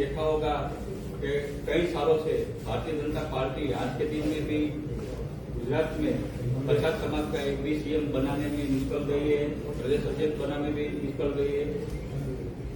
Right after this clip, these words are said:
हालांकि गुजरात के अंदर सबसे ज्यादा जो कोई समाज है तो वो ओबीसी समाज है, पछात समाज है, कोली समाज है, लेकिन ब-,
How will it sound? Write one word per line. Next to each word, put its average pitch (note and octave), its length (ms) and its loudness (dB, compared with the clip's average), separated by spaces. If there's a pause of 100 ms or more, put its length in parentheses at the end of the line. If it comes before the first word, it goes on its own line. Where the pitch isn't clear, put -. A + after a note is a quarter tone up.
(640)
हालांकि D3+ 380 2 (320)
गुजरात C3+ 360 0
के D#3+ 140 4
अंदर D#3 320 6 (380)
सबसे D#3 300 4
ज्यादा D3+ 280 2 (720)
जो C3+ 160 0
कोई D3+ 240 4
समाज C#3+ 400 0
है D3+ 100 8 (560)
तो C3 100 -2
वो C#3+ 100 4 (680)
ओबीसी - 340 0
समाज D3+ 280 0
है, - 120 4
पछात C3 380 0
समाज - 240 0
है, D3+ 40 2 (100)
कोली A#2 260 6
समाज C#3+ 320 0
है, G2 100 0 (440)
लेकिन D3+ 300 0 (760)
ब-, C#3+ 220 2